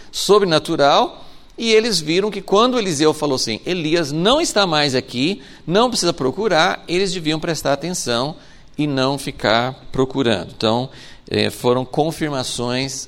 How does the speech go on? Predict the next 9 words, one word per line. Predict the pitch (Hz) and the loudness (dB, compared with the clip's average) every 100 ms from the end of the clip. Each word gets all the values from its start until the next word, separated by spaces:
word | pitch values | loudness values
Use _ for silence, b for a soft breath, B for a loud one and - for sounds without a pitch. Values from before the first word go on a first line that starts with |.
| - | -6
da | 120 | -4
vida | 117 113 120 117 120 | -2 -2 -4 -4 -4
de | 110 | -4
Eliseu. | 131 139 104 87 - - - B B B | -4 -4 -2 -4 -6 -10 -20 B B B
Agora | - 110 151 180 | -4 0 2 4
o | |
versículo | 175 - 156 151 | 4 4 2 2
dezenove | 139 160 147 131 147 156 190 208 - - - - - - - - - | 0 2 4 4 4 2 0 -2 -8 -20 -20 -20 -20 -20 -20 -20 -8
começa, | 160 143 139 147 - 156 180 | -4 0 2 2 0 -2 -4